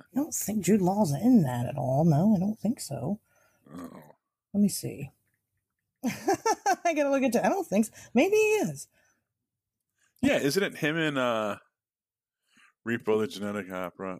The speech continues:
Speaker 2: Oh, Anthony Head. Wow, it's the Giles from, uh,
Speaker 1: Yes.
Speaker 2: from, uh, uh, you know,
Speaker 1: Yeah.
Speaker 2: Buffy.
Speaker 1: Yeah, right. No, yeah, Jude Law's not in
Speaker 2: And Paris Hilton's in it.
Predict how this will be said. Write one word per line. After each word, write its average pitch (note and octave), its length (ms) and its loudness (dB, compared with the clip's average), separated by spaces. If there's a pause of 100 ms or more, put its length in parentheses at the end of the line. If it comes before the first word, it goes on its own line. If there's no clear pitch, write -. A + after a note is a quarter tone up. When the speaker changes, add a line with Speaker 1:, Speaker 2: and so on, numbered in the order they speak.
Speaker 2:
Oh, D3 180 2
Anthony G#3 420 -2
Head. G3+ 260 -2
Wow, F3+ 380 0
it's F#2 180 -4
the A#2+ 180 -4
Giles A#2+ 480 0
from, A#2+ 360 -2
uh, A2 340 0 (120)
Speaker 1:
Yes. D4 1200 -4 (880)
Speaker 2:
from, A#2+ 460 -2
uh, A2 520 -2 (960)
uh, G2 360 2 (100)
you F3+ 120 -4
know, A2+ 240 -4 (640)
Speaker 1:
Yeah. F3+ 300 0 (120)
Speaker 2:
Buffy. D#3 360 -4 (220)
Speaker 1:
Yeah, G3+ 480 -2 (120)
right. G3+ 340 0
No, G#3+ 220 0
yeah, E3 240 -2
Jude C4+ 260 -2
Law's B3+ 260 -2
not G#3+ 260 -2
in G3 180 -2
Speaker 2:
And G3 120 -2
Paris A#2+ 320 -2
Hilton's A#2+ 480 0
in A#2+ 140 -2
it. A#2 280 -2